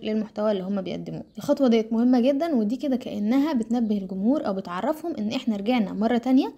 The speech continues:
وبيخلوهم يعرفوا ان الاكونت بتاعنا رجع تاني ينشر محتوى مره تانية. كمان مش بس دي بتنبه الجمهور، لا كمان دي بتنبه الالجوريزمز او الخوارزميات بتاعت انستجرام ان احنا رجعنا مره تانية لانستجرام،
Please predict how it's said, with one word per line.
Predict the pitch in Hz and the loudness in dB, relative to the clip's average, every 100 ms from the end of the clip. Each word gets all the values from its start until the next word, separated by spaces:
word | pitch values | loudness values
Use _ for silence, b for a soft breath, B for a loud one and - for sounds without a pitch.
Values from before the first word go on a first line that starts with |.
| - | -2
وبيخلوهم | 254 294 302 294 - 226 220 233 226 285 269 | 2 4 2 0 -2 -2 0 0 2 4 4
يعرفوا | 220 202 269 247 | 4 0 -2 -2
ان | 214 | -4
الاكونت | 196 208 - 233 226 | -2 -6 -4 -2 -2
بتاعنا | - 240 254 233 | -4 0 2 2
رجع | 226 220 | 2 0
تاني | 240 262 254 254 | 0 2 4 4
ينشر | 226 240 240 240 226 | 4 2 0 -2 -4
محتوى | - 196 - 220 240 220 | -8 -12 -4 0 0 0
مره | 214 214 | -2 -2
تانية. | 190 165 175 247 B B B - | -6 -8 -6 -6 B B B -2
كمان | 240 262 285 359 233 | 4 6 6 2 -2
مش | 214 | -2
بس | 233 269 - | -2 -2 -2
دي | 214 226 | 2 2
بتنبه | 220 233 226 | 0 -2 0
الجمهور، | 220 202 196 254 311 | 2 2 2 2 2
لا | 214 | -2
كمان | - 220 233 | -4 -2 0
دي | |
بتنبه | 196 - 254 247 226 | 0 -2 0 2 2
الالجوريزمز | 196 190 - 190 185 190 254 233 196 | 0 -6 -6 -4 -2 0 2 2 0
او | 180 | -6
الخوارزميات | 185 - 196 190 196 214 226 202 | -10 -8 -6 -6 -2 0 0 -2
بتاعت | 208 202 | -8 -8
انستجرام | 202 - 220 247 320 | -8 -8 -4 -2 -2
ان | 233 233 | -2 0
احنا | 254 214 | 2 2
رجعنا | 220 233 196 | 2 2 2
مره | 220 254 | 0 0
تانية | 269 262 | 2 2
لانستجرام، | 233 240 247 240 277 359 | 2 -2 -2 -2 0 -2